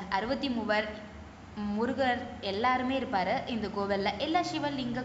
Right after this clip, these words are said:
கோவில் மாதிரியும் தான் இந்த கோவில் இருக்கும். ஆனா, இந்த கோவிலுக்கு தனி சிறப்பு என்ன அப்படின்னு பார்த்தீங்கன்னா, சப்தவிட ஸ்தலங்கள்ல இந்த கோவிலும் ஒண்ணு. உளியால செதுக்கப்படாத லிங்கங்கள்ல இந்த கோவில்ல இருக்கிற லிங்கமும் ஒண்ணு. ஏழு மரகத லிங்கத்துல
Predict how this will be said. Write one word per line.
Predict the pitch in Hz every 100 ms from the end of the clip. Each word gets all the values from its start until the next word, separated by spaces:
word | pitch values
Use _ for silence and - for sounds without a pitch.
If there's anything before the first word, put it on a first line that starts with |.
| 247
கோவில் | 220 214 202
மாதிரியும் | 190 180 175
தான் | 220 247
இந்த | 226 208
கோவில் | 185 185
இருக்கும். | 185 180 202 - - - -
ஆனா, | 185 175 269 320 - - -
இந்த | 269 254
கோவிலுக்கு | 269 311 - 277 226 269 -
தனி | 311 330 349
சிறப்பு | 285 247 240
என்ன | 214 196 196 196 -
அப்படின்னு | 196 196 196
பார்த்தீங்கன்னா, | 180 180 175 208 262 - - - -
சப்தவிட | 247 233 311 302
ஸ்தலங்கள்ல | 294 - 196 196 175 185 240 - 247
இந்த | 262 269
கோவிலும் | 269 196 185 185 185
ஒண்ணு. | 180 185 190 220
உளியால | 262 277 330 320 - - - - - 220 208 196 226 262
செதுக்கப்படாத | 226 226 254 277 226 202 190 233
லிங்கங்கள்ல | 202 208 214 196 170 190 - 220
இந்த | 214 233
கோவில்ல | 220 208 220 214
இருக்கிற | 190 180
லிங்கமும் | 180 185 185 208 202
ஒண்ணு. | 185 196 190 - - -
ஏழு | 254 311 330
மரகத | 233 202 233 262 254
லிங்கத்துல | 220 196 190 185